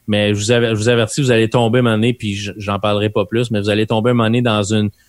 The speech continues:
une ville perdue, une cité perdue. Juste là-dedans, vous pouvez perdre facilement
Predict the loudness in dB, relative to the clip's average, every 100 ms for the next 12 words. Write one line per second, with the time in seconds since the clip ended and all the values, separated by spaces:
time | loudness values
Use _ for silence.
0 | _ -4 0 2 2 2 2 -2 -2 -4
1 | -2 -2 -4 _ _ -4 -2 -2 0 0
2 | 2 0 -2 0 0 -2 _ _ _ _
3 | _ _ _ _ -6 0 2 2 2 0
4 | 0 0 0 2 0 -4 -6 -2 -2 0
5 | 2 0 -2 -10 -6 -2 -2 -2 -2 0
6 | 0 0 -2